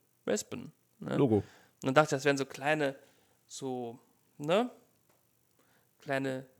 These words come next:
Speaker 1: Viecher. Und da dachte ich mir schon so, ich hab absolut gar keine Lust mehr, irgendwelche Insekten ins Schlafzimmer zu,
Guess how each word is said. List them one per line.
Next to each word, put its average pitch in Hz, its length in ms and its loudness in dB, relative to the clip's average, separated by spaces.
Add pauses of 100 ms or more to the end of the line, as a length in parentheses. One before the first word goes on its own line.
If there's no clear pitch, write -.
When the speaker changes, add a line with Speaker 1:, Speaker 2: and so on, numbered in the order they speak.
Speaker 1:
Viecher. - 340 -8
Und 120 40 -8
da 113 60 -6
dachte - 260 -16
ich - 140 -16
mir 147 100 0
schon 143 160 -6
so, 143 160 -4 (640)
ich 131 140 -2
hab 131 180 -10
absolut - 480 -2 (180)
gar 185 220 0
keine 175 300 2
Lust 185 200 2
mehr, - 100 0
irgendwelche 165 360 0
Insekten - 800 0
ins 135 140 -4
Schlafzimmer 127 600 0
zu, - 240 -2